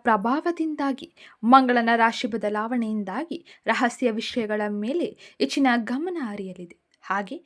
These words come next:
ನೀವು ನಿಮ್ಮ ಅನೇಕ ರೀತಿಯ ಕೆಲಸಗಳನ್ನು ಅಥವಾ ನಿಮ್ಮ ಅನೇಕ ರೀತಿಯ ಬಾಕಿ ಉಳಿದಿರುವ ಎಲ್ಲ ಕೆಲಸಗಳನ್ನು ಕಾರ್ಯರೂಪಕ್ಕೆ ತರಲಿದ್ದೀರಿ.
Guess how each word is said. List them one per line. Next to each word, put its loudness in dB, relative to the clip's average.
ನೀವು 4
ನಿಮ್ಮ 2
ಅನೇಕ -4
ರೀತಿಯ -2
ಕೆಲಸಗಳನ್ನು -6
ಅಥವಾ -6
ನಿಮ್ಮ 6
ಅನೇಕ -2
ರೀತಿಯ -2
ಬಾಕಿ -4
ಉಳಿದಿರುವ -4
ಎಲ್ಲ -2
ಕೆಲಸಗಳನ್ನು -6
ಕಾರ್ಯರೂಪಕ್ಕೆ 0
ತರಲಿದ್ದೀರಿ. -8